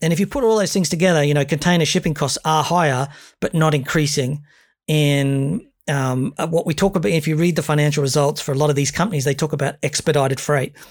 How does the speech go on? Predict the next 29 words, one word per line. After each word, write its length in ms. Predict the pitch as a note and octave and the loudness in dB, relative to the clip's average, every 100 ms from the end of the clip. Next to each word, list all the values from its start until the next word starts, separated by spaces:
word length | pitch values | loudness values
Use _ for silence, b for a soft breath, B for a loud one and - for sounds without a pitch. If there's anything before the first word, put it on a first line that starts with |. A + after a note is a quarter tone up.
| B B B B - | B B B B 0
In 220 | E3 F3 | 2 2
the 60 | |
world 300 | E3+ A3 A#3 | 2 2 2
of 200 | G3+ D3+ | 2 0
freight, 480 | - - G#3+ D#3 C#3+ - | -4 -2 2 2 0 -2
expedited 460 | D#3 - F3+ D#3 D3 | -4 0 2 2 2
freight 240 | E3+ D#3+ | 0 0
is, 160 | D3 D3 B B - | -2 -4 B B 0
"Oh 100 | F3+ | 2
my 160 | D#3 | 2
gosh, 340 | D3+ E3+ E3 D#3 | 2 2 2 0
I've 120 | D3 | 0
had 160 | E3 D#3 | 0 2
to 60 | |
make 180 | D#3 D3+ | 0 2
an 60 | C#3+ | 2
emergency 540 | C#3 D#3 D3+ C#3+ C#3+ C#3 | 2 2 0 -2 0 2
order. 380 | C#3+ C#3 C3+ C3+ B B B - | 2 2 0 -4 B B B -2
I 80 | |
have 160 | C#3+ D3+ | 0 0
to 220 | D3 C#3+ - | -4 -8 -4
contact 420 | F#3+ F#3 F3 D3+ | -2 0 0 -2
a 40 | |
freight 320 | D3 D#3 D#3 - | -2 0 0 0
broker 420 | C#3+ C3+ C#3 - | -2 0 -2 -4
and 160 | D3+ D3 | -2 0
get 200 | D3 D3 | 0 -2
priority 480 | - D3 D3 D#3 C3+ | 0 2 4 2 2
delivery." 560 | C#3+ D3 D3 D#3 F#3+ | 0 0 0 -4 -8